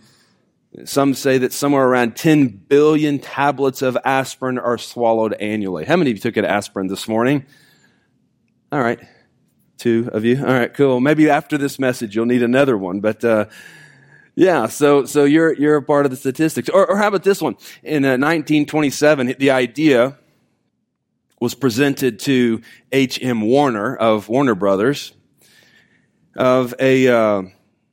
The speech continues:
of a movie with people who talk in it. And here's what he said. He says, "Who the hell wants to hear actors talk?" That's what he says, like, quoting him.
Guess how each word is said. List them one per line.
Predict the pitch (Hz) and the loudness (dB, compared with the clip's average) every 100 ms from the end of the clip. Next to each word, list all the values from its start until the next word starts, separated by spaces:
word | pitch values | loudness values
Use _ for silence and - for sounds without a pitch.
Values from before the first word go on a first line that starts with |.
| _ | _
of | 127 | -4
a | 135 | 0
movie | 156 226 269 135 123 120 | 2 2 2 0 0 0
with | 127 131 - | -2 -4 -6
people | - 220 - 135 117 | -2 0 0 0 0
who | 135 | 0
talk | - - 165 - | -2 -2 -4 -4
in | 135 110 | -8 -8
it. | - _ _ _ _ _ _ _ _ _ _ _ _ _ _ | -10 _ _ _ _ _ _ _ _ _ _ _ _ _ _
And | 135 139 143 | -2 2 2
here's | 139 170 175 | 2 2 2
what | 160 | 0
he | 151 | 0
said. | - 156 92 - _ _ _ _ _ _ _ _ - | 2 2 2 -4 _ _ _ _ _ _ _ _ -10
He | 131 | -6
says, | 135 135 120 | 0 2 2
"Who | 165 202 240 240 | 2 4 2 0
the | 139 147 | 0 0
hell | 139 151 139 120 | 2 4 4 2
wants | 135 156 131 120 - | 2 2 2 0 -2
to | 127 | 0
hear | 135 - | 0 0
actors | 139 143 131 113 | -4 -4 -8 -6
talk?" | 165 151 120 - - _ _ _ _ _ _ _ - | -2 0 -2 -8 -20 _ _ _ _ _ _ _ -8
That's | 139 | 0
what | |
he | 185 | 2
says, | 220 247 120 | 2 2 2
like, | 113 - | -2 0
quoting | 175 165 113 | 0 2 0
him. | 104 117 160 | -4 -4 -6